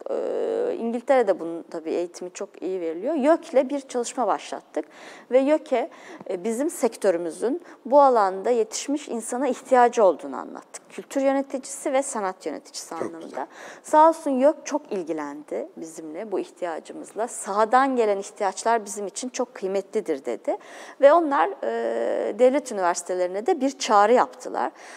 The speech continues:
Speaker 1: Ve bunun sonucunda, o, çok mutluyum bu konuda da.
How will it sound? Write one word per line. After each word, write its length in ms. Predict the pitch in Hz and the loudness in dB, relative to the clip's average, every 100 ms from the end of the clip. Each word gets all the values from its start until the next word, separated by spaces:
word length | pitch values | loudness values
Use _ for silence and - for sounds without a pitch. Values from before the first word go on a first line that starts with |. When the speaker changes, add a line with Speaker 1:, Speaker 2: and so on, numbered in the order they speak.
| - | -2
Speaker 1:
Ve 120 | 285 285 | 0 2
bunun 160 | 320 | 0
sonucunda, 840 | 302 294 262 247 214 190 180 190 277 - - - - | 0 -2 -2 -2 -6 -2 2 2 -2 -12 -20 -20 -4
o, 300 | 196 196 - - 202 | 0 2 2 0 0
çok 260 | 254 262 | -2 -2
mutluyum 440 | 240 220 - 240 196 | -6 -8 -2 -2 -2
bu 60 | |
konuda 480 | 190 196 180 170 170 | -6 -4 -2 -2 -2
da. 180 | 202 285 | -2 -4